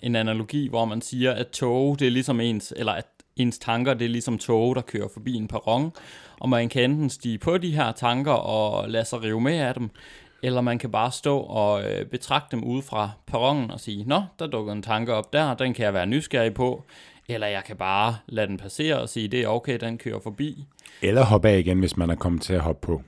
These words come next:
Speaker 1: Ja, og så er det vigtigt bare, at man handler, som man i virkeligheden gerne vil. Og
Speaker 2: Mm.
Speaker 1: det handler selvf-, det er klar-, det betyder selvfølgelig, at man skal være, skal være afklaret omkring det, og vide med s-,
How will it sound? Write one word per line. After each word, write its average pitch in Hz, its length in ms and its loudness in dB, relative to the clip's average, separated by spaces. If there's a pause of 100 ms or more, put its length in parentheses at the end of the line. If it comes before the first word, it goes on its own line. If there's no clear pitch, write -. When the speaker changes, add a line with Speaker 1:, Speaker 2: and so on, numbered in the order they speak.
(120)
Speaker 1:
Ja, 120 220 0 (520)
og - 80 -14
så 156 100 2
er 160 80 6
det 156 160 0
vigtigt 143 320 -2
bare, 120 280 4
at 117 140 -4
man 110 140 -2
handler, 127 400 0
som 113 200 -8
man 104 300 -4
i 113 80 -4
virkeligheden 107 800 -4 (520)
gerne 110 300 -2
vil. 113 140 -2
Og - 460 -10
Speaker 2:
Mm. - 20 -2
Speaker 1:
det 120 100 -2
handler 143 220 0
selvf-, - 340 -10
det 123 60 -4
er 117 40 -4
klar-, 123 460 0
det 120 100 -8
betyder 120 260 -4
selvfølgelig, 117 380 -4
at 104 60 -2
man 101 180 -4
skal 101 160 -12
være, 98 240 -4 (400)
skal - 180 -12
være 95 140 0
afklaret 104 720 2
omkring 117 480 -4
det, 113 140 -2
og 107 80 -4
vide 123 200 -2
med 135 120 -2
s-, - 100 -14